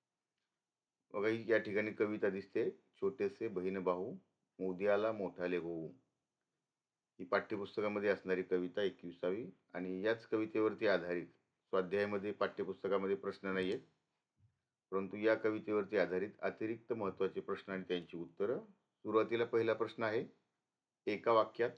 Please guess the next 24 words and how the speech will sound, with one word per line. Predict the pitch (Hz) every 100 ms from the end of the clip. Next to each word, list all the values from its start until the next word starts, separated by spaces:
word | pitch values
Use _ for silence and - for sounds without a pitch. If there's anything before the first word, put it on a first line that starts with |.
| 95
उत्तरे | 90 - 90 82
लिहा. | 82 80 - _ _ _ _ _ _ _ _ _ _ _ _ _ _
यामध्ये | 110 110 110 110
बघा, | 113 131
पहिला | 127 104 107
प्रश्न | 101 101 104
आहे, | 101 123
छोटेसे | - _ - 104 101 113 110 135
बहीण | 123 98 104
भाऊ | 104 101 107 85 - _
उद्याला | 95 98 101 107 113
कसे | 117 117 - 120
होणार | 90 80 73
आहेत? | 73 65 _ _ _ _ _ _ _ _ _ _ _ _
याचं | 98 95 98
उत्तर | 92 - 95
या |
ठिकाणी | 92 92 95
बघा, | 95 113 190 -
उद्याला | 101 95 101 104 120 190
ते | - - 117 - - -
मोठे | 98 95 107
होणार | 98 80 80 78
आहेत. | 76